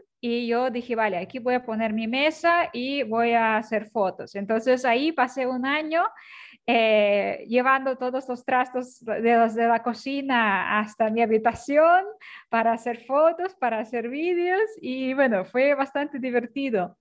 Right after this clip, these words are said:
Realmente en aquella época yo también, bueno, yo estaba estudiando todavía, tenía también creo que bastante tiempo y, y era mi pasión. Yo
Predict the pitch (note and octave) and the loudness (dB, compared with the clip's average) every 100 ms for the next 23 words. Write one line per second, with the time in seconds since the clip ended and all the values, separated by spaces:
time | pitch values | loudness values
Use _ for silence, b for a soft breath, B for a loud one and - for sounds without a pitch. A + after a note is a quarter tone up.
0 | _ B B B B - A#3+ A#3 C4+ D#4 | _ B B B B 2 2 2 2 2
1 | C#4+ C4+ C#4 C4 C#4 D#4+ D4 B3 B3 B3+ | 2 0 2 2 0 -2 0 0 -2 -4
2 | B3 C#4+ C#4 G#3 F3 F#3+ G3+ G#3+ F3+ F#3 | -2 -2 -2 -6 -10 -16 -10 -8 -4 -4
3 | G3+ A3 G#3+ G#3+ A3 G#3+ B3 C4 C#4 A3+ | 0 2 2 0 -2 0 0 0 -2 -2
4 | G3+ A#3 D4 D4 C#4 C#4 C#4+ C#4 G#3 G#3 | -2 -2 0 2 4 4 2 -2 -6 -2
5 | G#3+ G#3 G3 G#3 G#3 G#3 G3+ G#3+ G3 G#3 | -2 -2 -6 -6 -6 -2 -2 -2 -6 -2
6 | G#3 G3+ F#3 C4+ E4+ D#4+ D#4 D#4 D#4+ B | -4 -4 -4 2 2 2 4 4 2 B
7 | B B B A#3+ B3 B3 A#3+ A#3+ A#3 C4 | B B B -4 0 0 0 0 0 2
8 | D#4 F#4+ F4+ B3+ - C#4 E4 E4 G#3+ G#3 | 2 0 -2 -4 -4 -2 -2 -2 -2 0
9 | A#3+ B3+ C4+ C#4+ D4 C#4 | 2 2 4 4 4 2